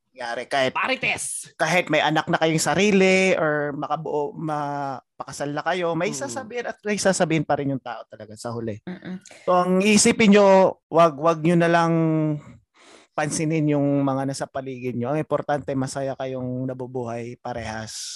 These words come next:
Speaker 1: na
Speaker 2: Oo.
Speaker 1: may pamilya. Basta maging happy kayo sa mga desisyon nyo, man, every day. Dapat maging masaya kayo. Kahit anong take, bad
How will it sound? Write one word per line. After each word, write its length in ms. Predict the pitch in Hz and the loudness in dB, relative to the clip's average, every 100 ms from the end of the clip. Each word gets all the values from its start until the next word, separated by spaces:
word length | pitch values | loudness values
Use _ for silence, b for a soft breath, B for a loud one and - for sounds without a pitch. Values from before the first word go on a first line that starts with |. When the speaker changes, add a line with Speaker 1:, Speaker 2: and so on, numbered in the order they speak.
| - _ | -16 _
Speaker 1:
na 520 | - 131 123 120 113 | -2 0 0 0 -2
Speaker 2:
Oo. 160 | - 135 _ - | -6 -14 _ -2
Speaker 1:
may 180 | 143 | 0
pamilya. 680 | 143 135 131 139 139 131 127 _ - | 0 0 0 0 0 0 -4 _ -10
Basta 220 | 180 285 | 0 4
maging 240 | 269 262 | 6 8
happy 260 | 220 233 240 | 8 6 2
kayo 180 | 247 254 | 0 0
sa 120 | 247 | 2
mga 140 | 233 233 | 0 0
desisyon 460 | 202 202 196 226 220 | -2 -4 -4 -4 -2
nyo, 160 | 226 | -2
man, 280 | 214 196 202 | -4 -4 -4
every 320 | 185 190 202 | -6 -4 -4
day. 520 | 151 180 180 151 127 - | -2 2 4 2 0 -10
Dapat 320 | - 156 170 170 | -10 -6 -4 -4
maging 220 | 165 165 | -2 2
masaya 340 | 160 165 156 139 | 2 4 4 4
kayo. 500 | 147 127 123 120 _ | 2 2 -2 -4 _
Kahit 200 | - 165 175 | -4 -2 0
anong 260 | 185 190 | 0 0
take, 340 | - 180 180 160 _ _ | 0 -2 -2 -4 _ _
bad 480 | 143 160 151 151 | -8 -4 -2 -4